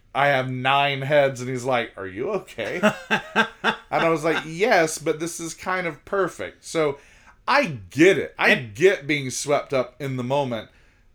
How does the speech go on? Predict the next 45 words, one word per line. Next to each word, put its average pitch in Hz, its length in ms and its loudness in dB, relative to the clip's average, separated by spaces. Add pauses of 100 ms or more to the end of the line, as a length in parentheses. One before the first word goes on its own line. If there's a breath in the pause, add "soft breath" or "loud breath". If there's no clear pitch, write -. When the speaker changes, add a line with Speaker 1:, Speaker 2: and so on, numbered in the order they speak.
(160)
Speaker 1:
C - 280 -6
M 135 120 -6
Punk's 135 460 -4
return 123 500 -10
did 95 160 -10
not, 110 260 -12
was 110 200 -4
not 160 400 -8
that 240 240 -6
Speaker 2:
Right, 277 240 2
Speaker 1:
moment. 220 120 2
Speaker 2:
right, 202 120 4
right, 143 240 -2
right. 123 140 -6
That, 135 180 -8
that, 143 40 -4
Speaker 1:
Not 175 180 0
for 160 60 0
Speaker 2:
that's, 190 120 -2
Speaker 1:
me. 147 260 -2
Speaker 2:
and 156 100 -4
that's 170 220 -4
fine. 143 340 -4
But, 160 160 -6
I 180 60 -6
mean, 180 280 -4
it's, 175 260 -4
it's, 151 240 -10
again, 147 340 -4
the, 139 240 -6
the 170 140 -4
fact 220 400 -2
that 180 120 -2
it 156 140 -4
makes 160 340 -6
people 160 500 -8
feel 160 400 -8
that 123 280 -8
way 95 320 -18 (520 soft breath)
or, 156 280 -2
like, 139 260 -4
get 170 140 2
emotional 160 480 -4
about 135 360 -6
pro-, 135 240 -6